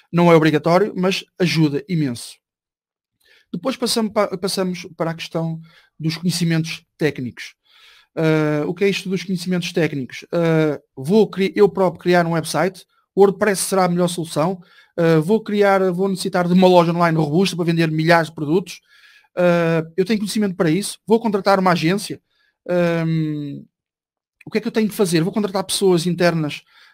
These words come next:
ahm, para trabalhar este projeto? Quais são esses custos? Etc, et cetera. Ah, claro que podemos começar sempre pelo mais baratinho, somos nós a, sermos nós a fazermos tudo. Mas aí é quase um projeto de teste, mas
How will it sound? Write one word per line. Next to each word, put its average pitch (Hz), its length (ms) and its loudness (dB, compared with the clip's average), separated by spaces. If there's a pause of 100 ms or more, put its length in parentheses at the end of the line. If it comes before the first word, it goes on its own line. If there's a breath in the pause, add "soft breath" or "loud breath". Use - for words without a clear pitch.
(140)
ahm, 156 680 -2 (220)
para 202 180 4
trabalhar 175 640 0
este 175 180 -4
projeto? 156 460 -4 (480 soft breath)
Quais 214 240 -2
são 208 160 2
esses - 240 -4
custos? 196 440 -6
Etc, 180 200 -10 (140)
et 156 120 -6
cetera. - 320 -12 (520 loud breath)
Ah, 170 120 -2
claro 240 220 -2
que - 80 -18
podemos 226 240 0
começar 208 340 0
sempre 202 280 -2
pelo 190 200 0
mais 180 220 0
baratinho, 180 340 0
somos 175 240 -4
nós 165 140 0
a, 151 300 -2
sermos 160 340 -2
nós 156 180 0
a 156 60 -4
fazermos 151 340 -6
tudo. 107 280 -12
Mas 165 180 -8
aí 196 140 0
é 190 60 0
quase 190 280 -4
um 180 60 -4
projeto 180 360 -4 (260)
de 175 100 -12
teste, 226 380 0
mas 175 480 0